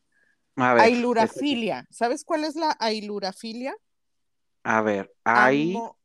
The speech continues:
Speaker 2: ailurafilia.
Speaker 1: Ajá, no, ailura, no.
Speaker 2: Mm, amor y fascinación por los gatos.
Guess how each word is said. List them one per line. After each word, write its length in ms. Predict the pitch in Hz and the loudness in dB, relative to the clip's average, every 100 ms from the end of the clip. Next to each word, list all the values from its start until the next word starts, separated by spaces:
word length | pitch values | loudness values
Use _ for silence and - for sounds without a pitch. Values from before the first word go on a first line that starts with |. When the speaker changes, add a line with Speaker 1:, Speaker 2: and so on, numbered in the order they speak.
| _ | _
Speaker 2:
ailurafilia. 2000 | - 208 233 302 302 208 214 240 254 320 427 _ _ _ _ 226 214 160 117 - - 339 104 - _ - | -8 -6 -6 -10 -14 -12 -10 -8 -8 -8 -10 _ _ _ _ -8 -8 -8 -10 -12 -18 -14 -14 -14 _ -6
Speaker 1:
Ajá, 340 | 107 110 101 | -4 -4 -4
no, 440 | 101 101 90 87 _ | -8 -8 -10 -14 _
ailura, 480 | - - 202 - 208 | -8 -6 -6 -4 -2
no. 240 | 208 196 196 | -2 -2 -2
Speaker 2:
Mm, 160 | 202 - | -2 2
amor 400 | 214 214 220 240 | 4 6 6 4
y 60 | |
fascinación 800 | 262 294 - 233 190 - 208 202 | 4 0 0 -4 -4 -4 -4 -4
por 160 | 226 233 | -4 -2
los 240 | 202 170 | -4 -6
gatos. 960 | 151 147 151 143 - - - - - | -8 -2 0 0 -8 -20 -20 -20 -20